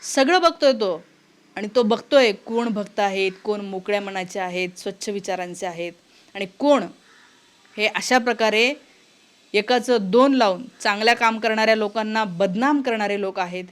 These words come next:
हे पांडुरंग बघतो आहे. अजून काय सांगायला पाहिजे? या सगळ्या गोष्टींवर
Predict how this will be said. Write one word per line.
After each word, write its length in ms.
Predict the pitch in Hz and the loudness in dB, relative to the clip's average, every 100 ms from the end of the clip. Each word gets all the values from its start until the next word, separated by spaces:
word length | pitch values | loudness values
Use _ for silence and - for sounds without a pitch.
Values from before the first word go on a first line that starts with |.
| - | -18
हे 60 | |
पांडुरंग 680 | 190 - 185 202 214 220 220 | -16 -8 -6 -4 -4 -4 -6
बघतो 360 | 196 180 - 190 | -6 -8 -6 -6
आहे. 240 | 170 165 - _ _ _ _ - | -6 -8 -18 _ _ _ _ -12
अजून 200 | 196 226 | -10 -6
काय 200 | 220 190 | -2 -4
सांगायला 380 | 190 175 165 160 | -6 -12 -10 -12
पाहिजे? 320 | 156 156 165 - _ _ _ _ _ _ | -14 -16 -16 -18 _ _ _ _ _ _
या 60 | 175 | -10
सगळ्या 320 | - 214 226 | -4 0 2
गोष्टींवर 400 | 220 214 220 214 | 2 -2 -8 -8